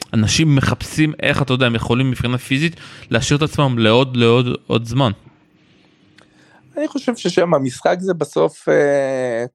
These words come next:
Speaker 2: כל שחקן מרגיש מה עושה לו טוב. יכול להיות שמשהו מסוים זה נכון לשחקן אחד,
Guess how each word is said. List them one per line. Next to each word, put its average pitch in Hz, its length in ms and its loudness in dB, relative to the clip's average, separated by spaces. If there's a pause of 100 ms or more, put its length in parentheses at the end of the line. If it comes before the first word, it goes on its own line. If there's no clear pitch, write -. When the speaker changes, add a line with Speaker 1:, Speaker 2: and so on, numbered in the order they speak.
(160)
Speaker 2:
כל 170 180 -2
שחקן 156 360 -4
מרגיש 139 480 -4
מה 135 60 4
עושה 127 280 2
לו 110 120 2
טוב. 98 300 -2 (640)
יכול 139 260 2
להיות 139 200 2
שמשהו 110 840 0
מסוים 127 680 0 (180)
זה 107 200 -4
נכון 123 360 0
לשחקן 113 460 -4
אחד, 147 400 2